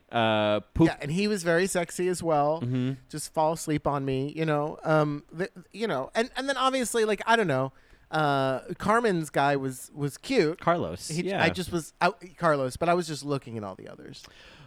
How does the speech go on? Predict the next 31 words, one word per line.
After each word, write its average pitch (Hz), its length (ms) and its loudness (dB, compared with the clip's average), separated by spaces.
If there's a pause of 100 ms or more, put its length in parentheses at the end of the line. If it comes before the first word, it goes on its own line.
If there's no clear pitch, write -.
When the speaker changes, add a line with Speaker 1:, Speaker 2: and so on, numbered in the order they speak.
(120)
Speaker 1:
Well, 131 240 -2
I, 156 360 2
I 143 80 -4
mean, 143 220 -2
Speaker 2:
Those 117 220 -8
thighs. 127 640 -4
Speaker 1:
those 127 240 -4
Speaker 2:
Oof. - 80 -14
Speaker 1:
thighs. 87 600 0
Like, 113 200 -4
any 139 260 2
one 110 240 -2
of 95 140 -4
them 90 420 -6
could 98 140 -6
just - 420 -4
scrimmage 104 460 -6
all 92 140 -4
over 92 160 -6
my 85 160 -4
tits. 85 500 -4 (100)
I 107 400 0
just, 123 800 -2 (460)
um, 104 680 -4 (680)
Speaker 2:
Scrum. 120 680 -4
Speaker 1:
yeah, 135 180 6
they 147 140 4
could 151 160 0
just, 135 280 0
<laughs> - 40 -2
ugh. 156 380 10